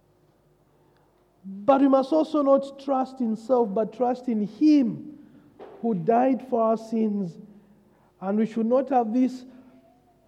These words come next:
overestimation of our abilities when it comes to face <coughs> temptations, trials, or difficulties, or challenges, or problems.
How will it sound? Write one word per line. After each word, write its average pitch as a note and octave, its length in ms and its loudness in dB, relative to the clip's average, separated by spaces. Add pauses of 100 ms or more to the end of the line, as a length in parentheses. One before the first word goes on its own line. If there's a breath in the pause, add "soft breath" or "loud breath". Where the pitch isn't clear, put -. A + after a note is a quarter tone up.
(100)
overestimation A#3+ 1300 2
of A3+ 140 0
our A3 140 2
abilities A#3+ 800 -2
when A3 160 2
it A3 160 -4
comes C4+ 360 -4
to B3+ 120 0
face B3+ 420 0 (640 loud breath)
<coughs> - 280 -4
temptations, A#3 880 2 (100)
trials, C4+ 680 4 (180 loud breath)
or B3 120 8
difficulties, A#3+ 920 4
or A3 100 2
challenges, D4 720 4
or A3+ 140 4
problems. D4 920 0